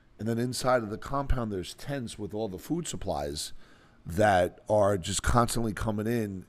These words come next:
and then going out to the front lines and to all the different people that we can get the food to. Spending at least two hours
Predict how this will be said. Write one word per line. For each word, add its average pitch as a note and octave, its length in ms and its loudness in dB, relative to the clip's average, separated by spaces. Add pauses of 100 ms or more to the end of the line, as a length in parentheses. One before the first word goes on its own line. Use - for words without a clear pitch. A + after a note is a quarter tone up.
and G2+ 140 -4
then G2 160 -4
going G#2 340 0
out G#2 340 -2
to G#2+ 80 -10
the F#2+ 100 -6
front G2+ 260 -4
lines G#2 320 -2
and G2+ 120 -6
to G2+ 60 -4
all G#2+ 160 0
the G2+ 80 0
different F#2 320 -6
people F#2 480 -6 (360)
that G#2 180 2
we G#2+ 80 0
can G2 180 -8
get G#2 200 -6
the E2+ 80 -8
food A#2+ 340 -2
to. E2+ 400 -2 (420)
Spending D3 560 8
at C#3 80 2
least B2 320 2
two B2+ 260 6
hours G2+ 600 4